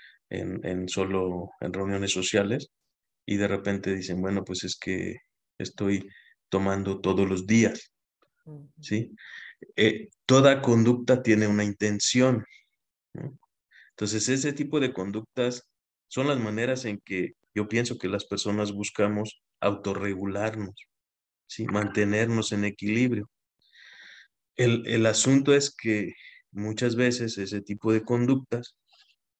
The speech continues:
Speaker 1: ese tipo de, de, de soluciones, en lugar de abonar, de contribuir a resolver,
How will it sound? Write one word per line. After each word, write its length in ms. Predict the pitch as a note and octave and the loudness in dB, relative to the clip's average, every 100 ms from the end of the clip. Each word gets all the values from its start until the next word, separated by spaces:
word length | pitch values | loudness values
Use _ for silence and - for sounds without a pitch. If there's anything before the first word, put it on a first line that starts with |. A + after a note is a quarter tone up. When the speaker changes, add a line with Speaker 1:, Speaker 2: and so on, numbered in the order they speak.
| _ _ _ - - - | _ _ _ -20 -18 -12
Speaker 1:
ese 320 | F#2+ F2+ A2 G2 | -8 -6 -6 -6
tipo 340 | G#2+ - G#2+ | -6 0 2
de, 280 | G#2+ G2+ - - - - - | 2 0 -4 -18 -20 -20 -6
de, 320 | G2+ G2 G2 G2 G2 | 0 0 0 -4 -2
de 420 | G2+ G2 G2 G2 | -2 0 -2 -2
soluciones, 800 | - G#2+ G2+ G2 A#2 A2+ A#2+ - _ _ _ _ _ _ - | 0 0 0 0 2 4 2 -4 _ _ _ _ _ _ -4
en 160 | G#2 | -2
lugar 360 | G#2 G2+ A2 A2 | 0 2 2 4
de 560 | A2 G#2+ G#2 G2+ G2 G2 _ _ _ - - | 4 2 0 -2 -4 -8 _ _ _ -16 -6
abonar, 720 | G2 G2+ G#2+ G#2+ A2+ A#2 - _ _ _ _ _ _ _ _ _ G2+ | -4 0 0 2 0 -2 -6 _ _ _ _ _ _ _ _ _ -4
de 200 | F#2+ - | -4 -2
contribuir 600 | G#2 G2+ G2+ G#2 G#2+ G#2+ | -4 -2 -2 2 2 2
a 60 | |
resolver, 600 | G#2+ A2 A#2+ A2+ A#2+ B2+ | 2 0 0 2 0 -2